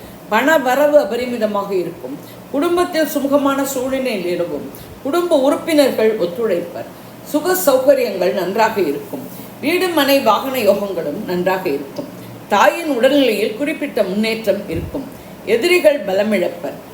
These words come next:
உடலில் இதுவரை இருந்த நோய் தீரும். பழைய கடன்கள் அடைபடும். புதிய கடன்கள் வங்கிகள் மூலம் கிடைக்கும் வாய்ப்பு உண்டு. ஜூன் ரெண்டுக்கு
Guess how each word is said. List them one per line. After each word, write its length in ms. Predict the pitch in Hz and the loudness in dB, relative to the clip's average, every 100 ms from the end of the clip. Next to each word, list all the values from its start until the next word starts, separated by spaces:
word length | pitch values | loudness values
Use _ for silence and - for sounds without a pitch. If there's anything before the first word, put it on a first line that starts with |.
| - - | -10 -4
உடலில் 340 | 254 349 359 302 | 2 4 4 2
இதுவரை 340 | 247 285 302 311 269 | 4 6 6 4 -2
இருந்த 240 | 247 233 220 208 | -2 0 0 2
நோய் 280 | 196 262 - | 0 0 -2
தீரும். 320 | 175 170 170 143 - - - | -4 -2 -4 -6 -12 -18 -2
பழைய 280 | 220 262 320 320 | 4 6 6 2
கடன்கள் 520 | 240 226 277 302 302 - 180 | 2 2 2 4 4 4 -2
அடைபடும். 540 | 185 214 214 - 285 - - - - | -2 -2 -2 -4 -6 -12 -18 -14 -6
புதிய 240 | 285 359 359 254 | 0 0 2 2
கடன்கள் 420 | 240 294 294 294 | 2 4 4 4
வங்கிகள் 400 | 220 247 294 262 226 | 2 -2 4 4 4
மூலம் 260 | 196 180 185 | 0 0 -2
கிடைக்கும் 420 | 226 202 - 208 214 | -4 -4 -4 -6 -4
வாய்ப்பு 400 | 175 185 190 196 147 | 0 0 -2 -4 -6
உண்டு. 240 | 160 - 147 - - - - - | -6 -8 -10 -12 -18 -18 -12 -2
ஜூன் 240 | 294 349 302 | 0 0 2
ரெண்டுக்கு 340 | 269 294 - | 2 2 -2